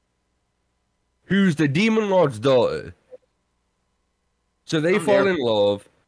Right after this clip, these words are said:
Speaker 1: Yeah, so they fall in
Speaker 2: I'm
Speaker 1: love and all that, and blah, blah, blah, blah, blah. But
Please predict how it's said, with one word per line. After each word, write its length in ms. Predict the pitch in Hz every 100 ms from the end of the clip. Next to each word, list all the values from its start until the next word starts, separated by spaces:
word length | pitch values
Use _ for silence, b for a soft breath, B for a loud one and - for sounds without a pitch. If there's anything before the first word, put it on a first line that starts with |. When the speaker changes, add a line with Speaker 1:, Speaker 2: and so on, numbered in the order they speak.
| _
Speaker 1:
Yeah, 220 | - 139
so 120 | 113 135
they 180 | 165
fall 240 | 185 196 190
in 100 | 170
Speaker 2:
I'm 40 |
Speaker 1:
love 140 | 131 123
and 100 | 123
all 140 | 120
that, 320 | 120 120 -
and 300 | 117 117 113
blah, 120 | 101 110
blah, 80 | 98
blah, 260 | 92 90
blah, 120 | 90 127
blah. 300 | 123 117 120 B B B _ _ _
But 380 | 117 175 139